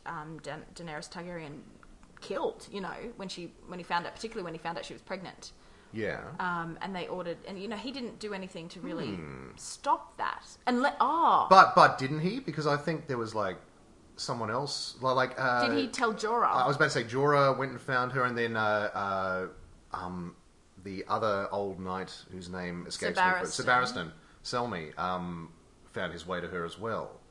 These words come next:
Speaker 2: Was that sort of
Speaker 1: So
Speaker 2: Varys
Speaker 1: was that
Speaker 2: behind the scenes, sort of nudging things along?
Speaker 1: Helping, pa-, possibly. He did say that there was a group of them who felt that
Speaker 2: Yeah.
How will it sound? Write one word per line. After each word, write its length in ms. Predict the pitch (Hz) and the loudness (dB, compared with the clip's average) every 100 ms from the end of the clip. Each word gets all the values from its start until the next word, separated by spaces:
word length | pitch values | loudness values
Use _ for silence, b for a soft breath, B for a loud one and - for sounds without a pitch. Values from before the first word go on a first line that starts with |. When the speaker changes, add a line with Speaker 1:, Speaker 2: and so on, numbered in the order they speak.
| b b b b b b | b b b b b b
Speaker 2:
Was 180 | 95 98 | -8 -2
that 220 | 110 101 | 0 -2
sort 140 | 107 92 | -2 -4
of 80 | 87 | -2
Speaker 1:
So 80 | |
Speaker 2:
Varys 160 | 95 92 | 0 2
Speaker 1:
was 100 | 90 | 0
that 160 | 101 90 | -2 -2
Speaker 2:
behind 160 | 101 | -4
the 60 | 98 | -4
scenes, 340 | - 101 92 | -4 -4 -6
sort 160 | - 90 | -6 -6
of 60 | |
nudging 360 | 92 101 95 95 | -6 -6 -6 -8
things 200 | 95 95 | -8 -8
along? 120 | 92 | -4
Speaker 1:
Helping, 440 | 98 190 294 175 170 | -2 -4 -4 -8 -10
pa-, 220 | - 233 - | -10 -10 -8
possibly. 400 | - 285 233 170 | -8 -8 -6 -6
He 120 | 202 | -4
did 200 | 226 294 | -4 -4
say 240 | - 240 220 | 0 2 2
that 160 | 185 | 0
there 140 | 180 175 | -4 -6
was 120 | 175 | -6
a 40 | |
group 400 | 175 180 185 185 | -8 -6 -6 -6
of 160 | 190 170 | -8 -10
them 240 | 147 - 165 | -10 -10 -8
who 240 | 170 160 | -8 -8
felt 400 | - 175 - - 165 | -8 -6 -6 -8 -8
that 320 | 175 - - - | -8 -8 -8 0
Speaker 2:
Yeah. 220 | 131 | 0